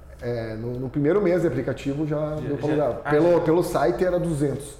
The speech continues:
Speaker 2: Duzentos.
Speaker 1: Mas não conseguia alugar mais de duzentos na, na mão.
Speaker 2: Ah, tá.
Speaker 1: Não, não, não tinha, cara, como. É, você perde,
Speaker 2: E faltava
Speaker 1: você não tinha
Speaker 2: gente
Speaker 1: vida.
Speaker 2: pra fazer
Speaker 1: Fal-,
Speaker 2: isso.
Speaker 1: não, é, faltava gente, nós não dava conta.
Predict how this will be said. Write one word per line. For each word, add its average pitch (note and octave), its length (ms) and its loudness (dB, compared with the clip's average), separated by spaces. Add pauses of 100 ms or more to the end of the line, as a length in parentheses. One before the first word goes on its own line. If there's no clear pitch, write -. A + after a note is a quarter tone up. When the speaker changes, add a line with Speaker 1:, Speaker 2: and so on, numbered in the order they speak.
(140)
Speaker 2:
Duzentos. A#2+ 140 -6
Speaker 1:
Mas C3 140 2
não E3+ 160 4
conseguia F#3+ 480 2
alugar C#3+ 320 2
mais C3 200 0
de C3 40 -2
duzentos A#2 460 -4
na, G#2 200 -10
na A2+ 160 -8
mão. A2+ 220 -8 (300)
Speaker 2:
Ah, A2+ 400 -6
tá. G2+ 160 -12 (120)
Speaker 1:
Não, G#2+ 100 -10
não, A2 200 -8
não A#2+ 220 -2
tinha, C#3+ 340 0
cara, G2+ 220 -6
como. G2+ 340 -8 (320)
É, G2+ 280 -10
você A2 160 -8 (180)
perde, A#2+ 220 0
Speaker 2:
E A2+ 40 -6
faltava D3 360 4
Speaker 1:
você E3+ 40 2
não F3 80 4
tinha D#3 140 4
Speaker 2:
gente F3+ 180 4
Speaker 1:
vida. C3 100 -2
Speaker 2:
pra C3 100 0
fazer B2+ 260 -4
Speaker 1:
Fal-, E3 100 2
Speaker 2:
isso. E3+ 120 -4
Speaker 1:
não, E3+ 220 2
é, G3 200 2
faltava F3 560 2
gente, G#3+ 280 0
nós F#3 140 2
não F#3 160 0
dava F3+ 200 4
conta. G#3 420 0